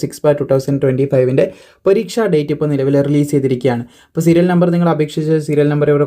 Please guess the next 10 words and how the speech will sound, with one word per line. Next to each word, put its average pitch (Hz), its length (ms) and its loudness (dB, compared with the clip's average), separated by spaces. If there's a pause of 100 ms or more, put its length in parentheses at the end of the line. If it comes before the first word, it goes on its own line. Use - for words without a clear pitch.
കൊടുത്തിട്ടുണ്ട്. 143 420 0
അതുപോലെ 139 240 0
തന്നെ 143 180 0
കമ്പ്യൂട്ടർ 139 380 -2
ബേസ്ഡ് 143 240 -2
എക്സാമിനേഷൻ 143 520 -2
നടക്കാൻ 139 280 -2
പോകുന്നുണ്ട്. 139 280 0 (360)
അത് 190 120 0
നടക്കാനായിട്ട് 180 420 0